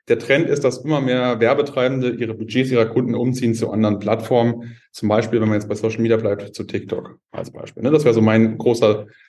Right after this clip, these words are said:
ähm, ja, mein großer Tipp für nächstes Jahr, für zweitausenddreiundzwanzig,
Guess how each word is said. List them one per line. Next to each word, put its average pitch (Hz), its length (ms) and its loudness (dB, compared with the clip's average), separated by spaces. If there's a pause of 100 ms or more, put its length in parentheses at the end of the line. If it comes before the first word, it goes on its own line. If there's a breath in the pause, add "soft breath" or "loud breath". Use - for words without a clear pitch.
(140 loud breath)
ähm, 104 600 0 (280)
ja, 104 160 -4
mein 98 200 -2
großer 101 260 -4
Tipp 143 200 -2
für 110 180 2
nächstes 143 360 2
Jahr, 127 240 0
für 117 80 -6
zweitausenddreiundzwanzig, 110 1300 -4